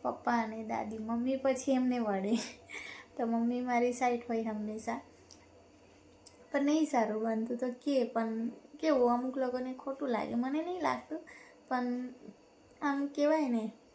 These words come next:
અહીં જે રીતે ચાલે છે ને એમાં હું એ થઈ ગઈ છું, એડજસ્ટ થઈ ગઈ છું, એટલે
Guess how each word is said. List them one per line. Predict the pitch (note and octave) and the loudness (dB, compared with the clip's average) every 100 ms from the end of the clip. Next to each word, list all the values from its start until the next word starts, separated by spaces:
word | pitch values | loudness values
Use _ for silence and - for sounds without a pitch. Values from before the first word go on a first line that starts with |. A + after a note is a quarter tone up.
| - - - - - - | -20 -20 -20 -20 -20 -8
અહીં | B3 B3+ A#3+ | -2 0 4
જે | C4+ | 4
રીતે | C4+ C4+ C#4 | 4 2 0
ચાલે | C4+ B3+ B3 C4+ | 2 0 2 0
છે | C4+ | 0
ને | B3+ A3+ | 0 0
એમાં | A3+ A#3 A#3+ | 2 2 2
હું | A#3+ A#3+ A#3+ - - - - - | 2 0 -2 -14 -20 -20 -20 2
એ | C4+ | 2
થઈ | C4 B3 A3 | 4 0 2
ગઈ | A3 A3 A3 | 2 0 -2
છું, | - A#3+ | 0 0
એડજસ્ટ | A3 B3 A#3+ - | 0 0 0 -2
થઈ | A#3+ G#3+ | -8 -6
ગઈ | A3 A3 | -6 -6
છું, | - - | -8 -8
એટલે | A3+ A#3 | -2 -2